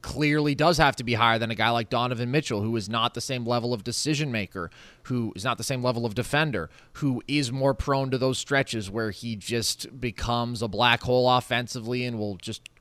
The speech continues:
go fifteen pull-up threes in a game no matter what. I don't know who stops S G A, and I'm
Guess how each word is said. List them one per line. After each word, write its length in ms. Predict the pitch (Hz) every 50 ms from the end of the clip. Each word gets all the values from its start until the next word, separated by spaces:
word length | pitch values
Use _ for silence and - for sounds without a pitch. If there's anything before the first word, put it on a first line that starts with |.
| _
go 280 | - 131 117 113 110 107 _ _ -
fifteen 540 | - - 160 143 - - - 139 135 131 113
pull-up 320 | - 127 127 127 127 120
threes 420 | - - 131 120 127 127 127 110 120
in 80 | 120
a 60 | 120 110
game 320 | 107 120 117 117 113 113
no 160 | 117 117 117
matter 300 | 117 117 117 113 113 113
what. 340 | 113 98 117 127 127 123 - - - - - - - - - - - - - -
I 100 | 240 233
don't 160 | 294 339 240
know 140 | 196 202 185
who 100 | 180 170
stops 400 | - - 143 143 160 156 - -
S 140 | 117 110 -
G 160 | - 120 110
A, 160 | 95 104 123
and 140 | 151 139 113 - - - - - - - - - - - - - - - - -
I'm 300 | 180 202 202 190 180